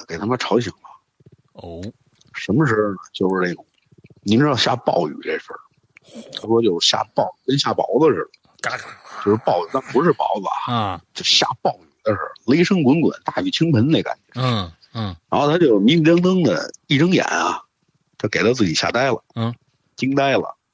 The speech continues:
Speaker 1: 怎么呢？他一睁眼就发现自己躺在炕上，媳妇儿也没在边上。
Speaker 2: 嗯。
Speaker 1: 嘿，外边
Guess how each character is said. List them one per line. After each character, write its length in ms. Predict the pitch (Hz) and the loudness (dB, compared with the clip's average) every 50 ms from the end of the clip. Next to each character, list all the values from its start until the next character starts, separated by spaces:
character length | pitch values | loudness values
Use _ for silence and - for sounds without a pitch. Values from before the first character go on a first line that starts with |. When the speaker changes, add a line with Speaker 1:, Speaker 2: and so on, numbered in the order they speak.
| _ _ | _ _
Speaker 1:
怎 140 | - - - | -6 -6 -6
么 160 | - 90 107 | -4 -2 -2
呢？ 80 | 117 120 _ _ _ _ _ 508 - - - - _ _ _ _ _ _ _ _ _ _ _ _ _ - | -2 -2 _ _ _ _ _ -20 -18 -18 -18 -20 _ _ _ _ _ _ _ _ _ _ _ _ _ -4
他 120 | - 165 | 0 2
一 60 | 147 139 | 4 4
睁 120 | 156 180 | 6 4
眼 160 | 151 90 78 | 4 2 0
就 100 | 92 107 117 | -2 -2 0
发 160 | 147 165 175 | 0 0 2
现 120 | 147 123 | 2 0
自 180 | - - 160 107 | 2 2 2 4
己 140 | 95 - 214 | 4 2 2
躺 140 | - - - - | 0 -2 -4 -6
在 60 | - - | -8 -6
炕 80 | - | -4
上， 100 | - 76 - - - - _ _ _ _ _ _ _ _ _ | -4 -4 -6 -6 -10 -14 _ _ _ _ _ _ _ _ _
媳 240 | - - - - 151 | -12 -6 0 2 2
妇 80 | 190 | 2
儿 100 | 202 127 | 2 0
也 20 | 95 | 0
没 140 | 101 143 165 | 0 0 0
在 80 | 139 | 0
边 180 | 107 135 160 180 | 2 2 2 2
上。 100 | 185 139 - - - _ _ - | 2 -2 -4 -8 -14 _ _ -4
Speaker 2:
嗯。 280 | 135 123 120 110 104 - _ _ _ _ _ _ _ _ _ | 0 0 0 0 -2 -6 _ _ _ _ _ _ _ _ _
Speaker 1:
嘿， 440 | - - - 202 202 196 160 117 - _ _ _ _ _ | -8 -2 0 2 4 4 4 2 0 _ _ _ _ _
外 320 | - 156 165 180 165 127 107 | -4 0 0 2 2 2 2
边 160 | 104 113 | 0 0